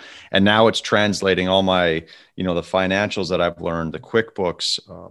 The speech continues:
how to communicate, the C R Ms, the databases, all that's translating over into Real Focus.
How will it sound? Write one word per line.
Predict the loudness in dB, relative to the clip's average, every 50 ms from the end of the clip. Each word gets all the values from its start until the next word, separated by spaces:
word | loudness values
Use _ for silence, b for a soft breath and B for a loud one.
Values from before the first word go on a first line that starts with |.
| -14
how | -8 -6 -4 -6
to |
communicate, | -6 -6 -6 -4 -4 -2 -4 -6 -6 -8 -6 -6 -6 -6 -8 -10
the | -10
C | -8 -4 0 4 4
R | 6 6 6 6
Ms, | 4 4 2 0 0 -4
the | -2
databases, | 0 2 2 2 2 2 2 0 0 0 -2 -4 -8 -10 -12 B B B B B B
all | 4 6 6
that's | 6 4 2 2
translating | 2 2 2 2 2 2 4 4 4 2 2 2
over | 0 0 2 0 0
into | 0 0 -2 -2 -4 -4 -4
Real | -2 0 0 0
Focus. | -2 -2 -4 -6 -4 -6 -6 -8 -6 -8 -10 -10